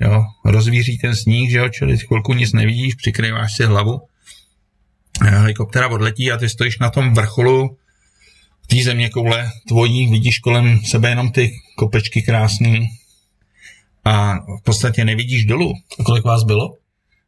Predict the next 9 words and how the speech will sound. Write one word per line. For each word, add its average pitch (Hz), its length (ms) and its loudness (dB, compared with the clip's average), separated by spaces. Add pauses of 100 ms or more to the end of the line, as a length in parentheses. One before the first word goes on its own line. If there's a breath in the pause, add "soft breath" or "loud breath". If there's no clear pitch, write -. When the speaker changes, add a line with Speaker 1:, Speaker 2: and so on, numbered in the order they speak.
Speaker 1:
V - 40 -20
té 120 60 2
helikoptéře 135 680 0 (120)
jsme 135 180 0
lítali 131 540 0 (220)
po 113 120 -2
pěti, 156 360 -2
myslím, 135 420 0
Speaker 2:
Mhm. 98 200 4